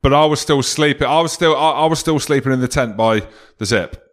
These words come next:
You know what I mean? The water was still coming in. Do you like that analogy? You know, the water's still coming in. I've left the zip open. Like, you know, there's players that are sleeping by the door and they're not happy. So, yeah, it's interesting. I, do, I, what,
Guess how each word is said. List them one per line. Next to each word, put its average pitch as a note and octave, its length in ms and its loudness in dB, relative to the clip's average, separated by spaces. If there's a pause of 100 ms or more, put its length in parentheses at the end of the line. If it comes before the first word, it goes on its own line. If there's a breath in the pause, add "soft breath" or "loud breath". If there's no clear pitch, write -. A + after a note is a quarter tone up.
(140)
You A#2 80 -10
know A#2 140 0
what A#2 100 0
I A#2 80 2
mean? G#2 80 0
The G#2 80 -2
water B2 240 2
was A#2 140 -4
still A#2+ 200 0
coming G#2+ 280 -4
in. G2 140 -2
Do G#2 100 -2
you A2 40 2
like B2 140 2
that G2 160 -4
analogy? F2 360 -6
You - 580 -10
know, A#2 60 2
the A2+ 80 0
water's C3 280 2
still B2+ 240 -2
coming A#2 240 -2
in. A2 80 0
I've G#2 160 -2
left B2+ 160 -4
the A#2 80 -4
zip G#2+ 240 -4
open. G2+ 420 -2
Like, F#2 280 -4
you A#2 80 -2
know, G#2 80 0
there's G2 160 -4
players C3 380 -2
that A2+ 120 -2
are A#2 60 -6
sleeping A#2+ 380 -2
by G#2+ 160 0
the G2 100 -4
door G2 400 0 (360 loud breath)
and A2 120 -2
they're A#2 80 0
not B2+ 340 -2
happy. E2+ 220 -6 (600 soft breath)
So, G#2 560 0 (120)
yeah, C3+ 200 -2
it's A2+ 120 -4
interesting. G#2+ 720 -4
I, A2+ 80 -6
do, E3 140 -2
I, D#3 80 2
what, E3+ 400 -2